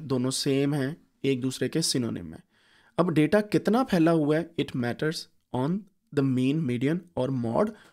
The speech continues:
और उसके स्प्रेड पे। अब स्प्रेड को भी समझने के लिए तीन चार चीज़ें जो हम आने वाले टॉपिक में देखेंगे। ये बात मैंने क्यों छेड़ी?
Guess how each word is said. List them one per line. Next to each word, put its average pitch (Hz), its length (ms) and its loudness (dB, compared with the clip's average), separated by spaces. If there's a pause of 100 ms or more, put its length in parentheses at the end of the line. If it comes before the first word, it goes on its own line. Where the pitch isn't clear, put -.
(160)
और 135 160 2
उसके 139 320 -2
स्प्रेड 131 400 -6
पे। - 180 -18 (440)
अब 170 120 4
स्प्रेड 170 420 4
को 196 120 6
भी 202 80 0
समझने 165 380 2
के 160 80 0
लिए 160 120 4
तीन 147 220 0
चार 143 160 0
चीज़ें 135 300 -2
जो 156 100 0
हम 131 100 0
आने 123 140 -2
वाले 131 180 0
टॉपिक 117 300 -4
में 113 120 -4
देखेंगे। - 340 -10
ये 202 160 4
बात 175 300 2
मैंने 190 180 4
क्यों 220 260 2
छेड़ी? 139 380 0